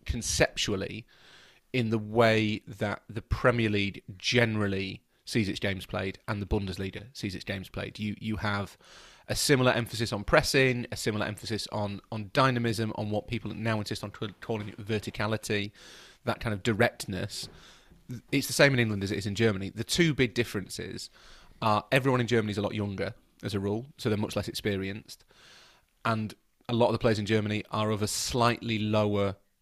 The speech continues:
quality because of the economic power of the Premier League. So teams tend not to be able to defend very well in Germany. There's a slight, there's a slight more kind of, a slightly, a slight degree of, like, pressing purity in German-,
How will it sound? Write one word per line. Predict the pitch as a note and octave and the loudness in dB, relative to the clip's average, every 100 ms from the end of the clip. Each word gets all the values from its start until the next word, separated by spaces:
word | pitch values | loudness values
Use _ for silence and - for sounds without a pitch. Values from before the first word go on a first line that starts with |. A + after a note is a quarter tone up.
| _ _ _ | _ _ _
quality | - - B2 G#2 - G2 | -8 6 6 6 2 -4
because | F#2+ G2 | -4 -4
of | G2 | -2
the | G2+ | -2
economic | F#2+ G2+ G2 - | -4 -4 -6 -6
power | G#2+ G2 | -6 -4
of | |
the | F#2+ | -2
Premier | B2 A2 F#2+ | 2 2 2
League. | F#2+ - - - - | -6 -10 -20 -20 -18
So | - - G#2 G#2 - _ _ _ - | -2 2 2 0 -6 _ _ _ -8
teams | - B2 G#2+ - | 0 2 2 -4
tend | - - A#2+ A2 | -6 2 2 4
not | G2+ - | -2 -4
to | |
be | A2+ | -2
able | G#2 | -2
to | - | -2
defend | G#2 - G#2 F#2 | -8 -4 -4 -4
very | F2+ F#2 | -8 -8
well | F2 - - | -8 -12 -14
in | G#2 | -12
Germany. | G2+ G2 F#2 - | -6 -6 -6 -12
There's | G#2 A#2+ | -2 0
a | |
slight, | A2+ C3 B2 - - - - - - - - | 4 2 2 -6 -20 -20 -20 -20 -14 -14 -8
there's | B2 | -2
a | A#2 | -2
slight | - C3 | 2 2
more | B2 A#2+ | 2 -4
kind | - A2 | -2 -6
of, | G2+ - - | -6 -12 -12
a | |
slightly, | - B2+ A2+ A#2+ A2+ | -2 0 0 -4 -4
a | G#2 | -2
slight | B2+ A2+ | -2 -2
degree | A#2 - | -2 -2
of, | G#2+ | -2
like, | - | -6
pressing | - A#2+ - G#2+ G#2 | -4 -4 -4 -6 -8
purity | - A#2+ G#2+ G2 G#2 | -2 0 0 -2 -6
in | F#2 | -6
German-, | F#2+ F#2+ F#2 | -4 -4 -8